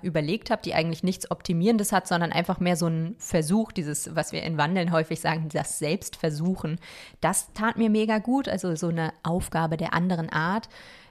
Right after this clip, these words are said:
Und jetzt im Hinblick auf Ostern, ich bin an Ostersonntag unterwegs und werde keine Gelegenheit haben, ein richtig, äh,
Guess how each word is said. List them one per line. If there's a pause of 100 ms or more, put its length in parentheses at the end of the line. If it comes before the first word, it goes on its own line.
(120)
Und
jetzt
im
Hinblick
auf
Ostern,
ich
bin
an
Ostersonntag
unterwegs
und
werde
keine
Gelegenheit
haben,
ein
richtig,
äh,